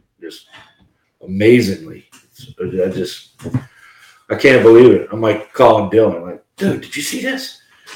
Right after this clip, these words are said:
We didn't even do anything." <laughs> You know? But, um, man, uh, I think one of my, uh, greatest, biggest, biggest things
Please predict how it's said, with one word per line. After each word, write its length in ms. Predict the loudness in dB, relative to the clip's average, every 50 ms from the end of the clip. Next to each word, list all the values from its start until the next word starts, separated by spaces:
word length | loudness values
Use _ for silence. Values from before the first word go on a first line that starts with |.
| -16 2 2
We 100 | 2 4
didn't 140 | 4 2
even 140 | 0 -2 2
do 240 | 0 2 4 4 2
anything." 1080 | 0 -2 -4 -4 -6 -6 -6 -10 -12 -10 -2 -2 -2 -2 -2 -6 -10 -6 -8 -8 -8 -8
<laughs> 0 | -12 _
You 100 | -4 -2
know? 320 | 2 2 2 2 2 -2 -6 -14 -16 -16 -16 -18 -18 -18 -20 _ 0 4
But, 160 | 6 6 6
um, 560 | 6 6 4 4 4 2 0 -2 -8 -14 _ _ -20 -20 -6 -2
man, 420 | 0 2 2 2 2 0 -2 -8 -8 -2
uh, 600 | 0 2 4 4 4 2 2 0 -4 -8 -10 -12 -10 -10
I 60 | -8
think 260 | -4 -4 -4 -4 -4
one 180 | -2 -2 -2 -2
of 120 | -2 -4
my, 280 | -4 -4 -2 0 2 2 2
uh, 380 | 2 0 -4 -4 -4 -6 -8 -10 -18 _ _ _
greatest, 640 | -2 0 2 2 2 0 -4 -6 -10 -18 -20 -20 -20 _ _ -20 _ _ _ _ _ _ _
biggest, 600 | -2 -2 0 -2 -4 -6 -8 -14 -18 -20 _ _
biggest 420 | -6 -4 -4 -4 -8 -10 -10 -8
things 560 | -6 -6 -6 -6 -8 -10 -14 -20 -20 _ _